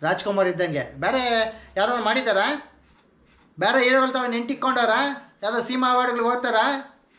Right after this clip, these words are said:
ಕಡಕ್ ರೀ, ಹೋಗಲ್ಲ ಹಂಗೆ. ಅನ್ನ ಹಾಕ್ತಾ ಇರೋದು ನಮ್ಮ ಕರ್ನಾಟಕದ ಜನ. ನಾನು ಇಲ್ಲಿಗೆ ಋಣ ಇರ್ತೀನಿ ಅಂತ ಹೇಳಿದ್ರು ದರ್ಶನ್ ಅವರು, ಅದಕ್ಕೆ ನಾವು ಫಿದಾ ಆಗಿರೋದು, ಹೋರಾಟಗಾರರು ನಾವು.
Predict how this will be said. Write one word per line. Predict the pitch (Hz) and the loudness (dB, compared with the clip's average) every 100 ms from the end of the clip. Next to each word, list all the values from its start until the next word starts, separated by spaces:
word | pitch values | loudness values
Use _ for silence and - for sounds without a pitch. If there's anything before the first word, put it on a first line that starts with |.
| _ | _
ಕಡಕ್ | - 202 254 233 | -2 0 0 0
ರೀ, | 220 254 233 190 | 2 4 2 2
ಹೋಗಲ್ಲ | 185 233 247 226 | 0 0 0 0
ಹಂಗೆ. | 208 175 139 - - _ _ _ _ _ _ _ - | 0 -2 -4 -8 -18 _ _ _ _ _ _ _ -10
ಅನ್ನ | 156 190 | -4 -2
ಹಾಕ್ತಾ | 190 196 | 0 0
ಇರೋದು | 185 180 | 0 0
ನಮ್ಮ | 180 | -2
ಕರ್ನಾಟಕದ | 180 180 190 196 175 | -2 0 0 -2 -4
ಜನ. | 156 180 202 262 262 - - | -2 0 0 -2 -6 -16 -10
ನಾನು | 160 | -6
ಇಲ್ಲಿಗೆ | 180 208 208 | -2 0 2
ಋಣ | 196 | 2
ಇರ್ತೀನಿ | 202 208 - 190 | 2 0 -2 -6
ಅಂತ | 175 | -2
ಹೇಳಿದ್ರು | 180 180 147 | 0 -2 -2
ದರ್ಶನ್ | 160 160 185 | -4 -2 -2
ಅವರು, | 160 185 233 180 - - _ _ - | 0 2 2 0 -6 -18 _ _ -6
ಅದಕ್ಕೆ | 160 190 | -4 0
ನಾವು | 190 175 | 0 -2
ಫಿದಾ | 175 165 175 | -4 0 0
ಆಗಿರೋದು, | 175 170 160 135 135 | 0 -2 -4 -6 -4
ಹೋರಾಟಗಾರರು | 170 180 175 165 160 | 0 0 0 -2 0
ನಾವು. | 151 135 131 - | -2 -2 -8 -18